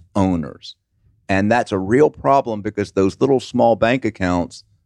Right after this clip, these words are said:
sometimes don't have a huge amount of money,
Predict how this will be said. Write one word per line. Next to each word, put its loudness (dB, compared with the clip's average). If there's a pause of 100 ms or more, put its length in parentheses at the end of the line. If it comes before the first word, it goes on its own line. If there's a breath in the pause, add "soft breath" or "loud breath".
sometimes -2
don't 0
have 0
a -2
huge -2
amount 0
of -4
money, -2